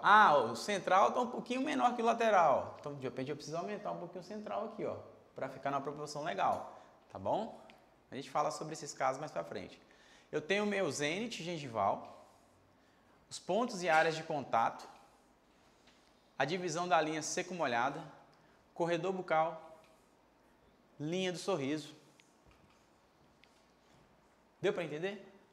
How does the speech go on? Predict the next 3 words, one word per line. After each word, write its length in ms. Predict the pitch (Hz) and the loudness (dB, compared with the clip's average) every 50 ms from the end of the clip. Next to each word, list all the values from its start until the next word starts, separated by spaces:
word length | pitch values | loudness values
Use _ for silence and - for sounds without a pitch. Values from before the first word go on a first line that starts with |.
| - - - | -20 -10 -6
Alguma 260 | 127 139 156 175 170 | -4 -4 -2 -2 -2
dúvida? 320 | - 196 208 196 190 190 - - - - - _ _ _ _ _ - - - - _ _ _ _ _ _ _ _ _ _ _ - | -2 -2 -4 -4 -6 -12 -14 -18 -20 -20 -20 _ _ _ _ _ -20 -20 -20 -20 _ _ _ _ _ _ _ _ _ _ _ -4
Não? 340 | 135 170 226 254 - - | -2 -2 -2 -4 -8 -16